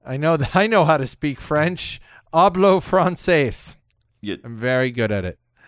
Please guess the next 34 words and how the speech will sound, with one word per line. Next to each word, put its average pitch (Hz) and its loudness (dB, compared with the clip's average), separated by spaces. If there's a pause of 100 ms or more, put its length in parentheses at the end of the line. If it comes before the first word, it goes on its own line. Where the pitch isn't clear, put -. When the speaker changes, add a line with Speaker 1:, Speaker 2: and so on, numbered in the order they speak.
(280)
Speaker 2:
That, 95 -6
Speaker 1:
Um, 175 4
Speaker 2:
it's 175 -4
not, - -8
it's 101 -8
not 82 -8
French. - -18 (200)
Speaker 1:
It's, - -14
it's, - -12
uh, 120 -2
no, 170 2
that's 135 -4
from 131 -10
Sweeney 131 -8
Todd. 139 -14 (500)
Um, 185 0 (420)
it 135 -4
Speaker 2:
<sighs> - -
Speaker 1:
is. 196 2 (180)
He - -12
does 160 4
sing 190 2
those 190 4
words 208 4
<laughs> - -16
in 147 -4
Speaker 2:
Technically, 156 0
Speaker 1:
Sweeney 156 2
Todd. 135 0
Speaker 2:
yes, 110 2
that 104 2
is 104 -4
from 101 -8
the, 95 -4